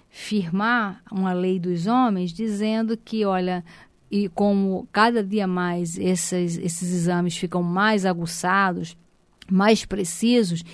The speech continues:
e falar, "Olha, então, no estudo do feto, se perceber que vai nascer com algum problema, aborta." Olha só,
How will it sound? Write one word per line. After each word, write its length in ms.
e 60
falar, 340
"Olha, 160
então, 580
no 100
estudo 440
do 100
feto, 580
se 200
perceber 640
que 180
vai 180
nascer 280
com 60
algum 200
problema, 640
aborta." 680
Olha 220
só, 220